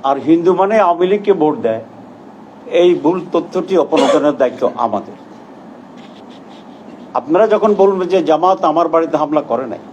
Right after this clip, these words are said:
অগ্নি হবে। আর আমি আমাদের সত্য প্রতিষ্ঠার জন্য, সমাজে যখন সত্য থাকে না, ইনসাফ থাকে না, সঠিকতা থাকে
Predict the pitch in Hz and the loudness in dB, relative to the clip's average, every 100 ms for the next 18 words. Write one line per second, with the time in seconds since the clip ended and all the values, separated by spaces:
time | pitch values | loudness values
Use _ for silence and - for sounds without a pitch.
0 | - - - - - - - - - 131 | -20 -20 -20 -20 -20 -20 -20 -20 -10 -6
1 | 139 151 - _ _ - - - - - | -2 -2 -2 _ _ -20 -20 -20 -20 -20
2 | - - - - - - - - - - | -20 -20 -20 -20 -20 -20 -20 -20 -20 -12
3 | - 117 - 226 - _ _ _ _ - | -8 -4 -2 -2 -4 _ _ _ _ -4
4 | 427 - - - - - - - - - | -4 -6 -20 -20 -20 -20 -20 -20 -20 -10
5 | - 131 165 175 - 214 208 - 190 180 | -4 0 0 0 -2 -4 -2 -2 -2 -4
6 | 190 190 196 185 139 - 143 143 - - | -6 -4 0 0 -2 -12 -16 -18 -18 -20
7 | - - - - - - - - 175 208 | -20 -20 -20 -20 -20 -18 -8 -2 -2 0
8 | 208 214 208 - 196 190 - - - - | 0 0 -2 -2 -2 -2 -2 -2 -4 -12
9 | - - - - - - - - - - | -14 -18 -20 -20 -20 -20 -20 -20 -20 -20
10 | - 156 160 156 185 196 190 - 143 - | -6 0 0 0 0 0 -2 -6 -8 -6
11 | 101 - - - - - - - - 185 | -12 -14 -20 -20 -20 -20 -20 -12 -4 -2
12 | 240 220 208 120 - - | 0 0 0 -2 -6 -16